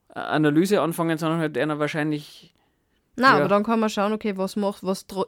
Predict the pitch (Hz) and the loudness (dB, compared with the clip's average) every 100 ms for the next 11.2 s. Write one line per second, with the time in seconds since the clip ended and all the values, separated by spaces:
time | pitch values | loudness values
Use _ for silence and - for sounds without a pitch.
0 | - - 196 - 208 214 247 - 226 208 | -6 -6 -6 -6 -4 -2 -4 -6 -4 -2
1 | 208 - 202 - 196 190 - 190 190 180 | -2 -6 -10 -10 -8 -6 -6 -8 -8 -8
2 | 175 - 165 175 - - _ _ _ _ | -8 -8 -8 -6 -10 -14 _ _ _ _
3 | _ _ _ _ 190 262 - 185 196 208 | _ _ _ _ -6 -6 -6 -8 -6 -4
4 | 196 - - 311 392 339 233 - 202 - | -6 -6 -2 4 6 6 2 -2 -6 -2
5 | 185 202 240 202 185 180 - 208 202 185 | -2 0 -2 -4 -6 -6 -6 -4 -4 -4
6 | 170 180 196 196 - - _ 196 202 196 | -4 0 0 -2 -8 -20 _ -4 -2 0
7 | 196 196 180 - 175 165 190 185 185 175 | 0 0 -2 -2 -2 0 -2 -2 -4 -2
8 | 170 226 - 302 - 190 196 339 _ _ | -2 -4 -2 -6 -6 -4 -4 -4 _ _
9 | _ _ _ 214 208 214 190 170 175 185 | _ _ _ -2 0 -4 0 2 4 2
10 | 175 - 185 - 180 180 180 165 160 175 | -2 -6 -6 -4 -6 -4 -4 -6 -4 -2
11 | 233 - | -2 -4